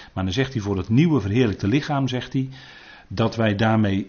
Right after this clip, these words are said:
overkleed worden. Dus er wordt ook gesproken in de zin van kleding. Dat is ons opstandingslichaam of ons heerlijkheidslichaam, zou je kunnen zeggen.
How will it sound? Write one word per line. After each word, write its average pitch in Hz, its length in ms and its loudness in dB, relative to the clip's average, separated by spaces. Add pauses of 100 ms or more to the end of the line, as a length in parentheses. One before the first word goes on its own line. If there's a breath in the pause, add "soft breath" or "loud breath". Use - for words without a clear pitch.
overkleed 190 1000 4
worden. 87 340 -4
Dus 92 100 -6
er 98 60 -6
wordt 127 160 -6
ook 175 140 -10
gesproken 147 440 -2
in 139 140 0
de 127 80 2
zin 143 240 2
van 131 180 2
kleding. 107 520 -2 (540)
Dat 123 120 0
is 113 100 -4
ons 127 160 0
opstandingslichaam 92 1000 -4
of 101 220 -12
ons 101 220 -6
heerlijkheidslichaam, 87 960 -6
zou 85 160 -12
je 80 80 -12
kunnen 82 240 -10
zeggen. 78 240 -14